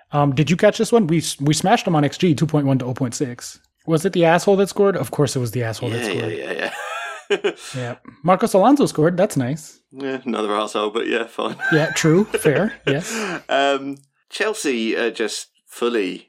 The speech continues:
Speaker 2: fully on the beach. They're, the pina coladas are out, aren't they? I mean, uh, which I
Speaker 1: Oh,
Speaker 2: don't
Speaker 1: man.
Speaker 2: really blame them for. It's a very odd situation for them to be in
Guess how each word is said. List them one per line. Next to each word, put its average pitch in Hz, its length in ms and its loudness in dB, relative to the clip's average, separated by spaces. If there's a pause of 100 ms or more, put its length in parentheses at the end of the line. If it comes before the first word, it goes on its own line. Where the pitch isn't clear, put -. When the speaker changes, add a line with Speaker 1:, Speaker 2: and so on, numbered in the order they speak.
(120)
Speaker 2:
fully 131 460 -2
on 101 160 -2
the 95 80 -4
beach. 92 460 -4
They're, 107 300 0
the 107 280 -4 (140)
pina 107 220 -4
coladas 104 420 -4
are 98 100 -2
out, 127 220 -2
aren't 73 220 -6
they? 107 160 -6
I 117 60 -4
mean, 127 180 -4
uh, 147 180 0
which 170 140 0
I 156 140 6
Speaker 1:
Oh, 123 40 0
Speaker 2:
don't - 120 4
Speaker 1:
man. 131 240 2
Speaker 2:
really 127 340 0
blame 107 320 -2
them 82 140 -8
for. 82 280 -4
It's 92 100 -6
a 110 60 -4
very 131 440 -2
odd 113 260 -2
situation 104 640 -4
for 92 60 -14
them 101 160 -4
to - 80 -16
be 95 240 -2
in 92 160 -6